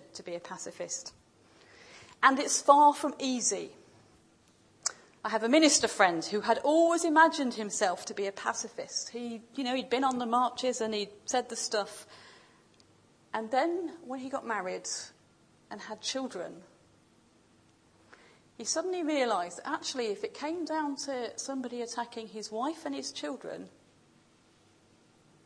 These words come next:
he might hit them. You see, pacifism is not airy-fairy idealism.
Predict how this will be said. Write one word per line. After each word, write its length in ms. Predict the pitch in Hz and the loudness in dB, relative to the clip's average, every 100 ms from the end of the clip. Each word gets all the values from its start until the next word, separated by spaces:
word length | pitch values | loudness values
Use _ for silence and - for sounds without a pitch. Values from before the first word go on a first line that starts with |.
| - - _ _ _ | -16 -16 _ _ _
he 80 | 214 | -10
might 160 | 233 | -8
hit 220 | - 233 - | -8 -10 -12
them. 160 | 175 160 _ _ _ _ _ _ _ _ _ _ _ _ _ - - - | -16 -18 _ _ _ _ _ _ _ _ _ _ _ _ _ -18 -16 -10
You 60 | - | -4
see, 380 | 233 294 269 262 | 0 2 2 0
pacifism 640 | - 311 294 277 262 254 | -2 0 0 -4 -2 0
is 160 | 247 233 | -2 -2
not 320 | 262 262 - | 0 -2 -2
airy-fairy 800 | - 247 233 226 - 233 220 202 | 0 2 2 0 0 2 2 2
idealism. 760 | 190 202 202 226 220 180 175 151 | 0 0 0 0 0 0 -4 -10